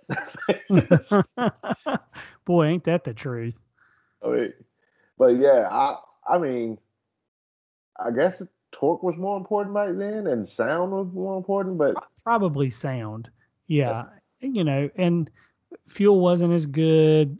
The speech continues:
Speaker 2: tires weren't as good, suspension wasn't as good. So a hundred seventy-five horsepower in that truck felt fast.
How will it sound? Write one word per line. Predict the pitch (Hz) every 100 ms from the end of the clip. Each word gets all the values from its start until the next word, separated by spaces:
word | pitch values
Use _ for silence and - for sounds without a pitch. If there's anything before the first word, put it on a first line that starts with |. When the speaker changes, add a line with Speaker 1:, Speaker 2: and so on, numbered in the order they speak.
| _
Speaker 2:
tires | 160 151 160 151
weren't | 151 151
as | 143
good, | 131 151 147 143 135
suspension | 131 - 151 143 151
wasn't | 143 143 135
as | 135
good. | 127 143 139 139 127 - _
So | - 226
a | 220
hundred | 226 208
seventy-five | - 175 160 151 123
horsepower | 131 139 - 135 131
in | 123
that | 127 127
truck | - - _ _ _ _ _ _ _ _
felt | 139 208 208
fast. | 147 117 123 135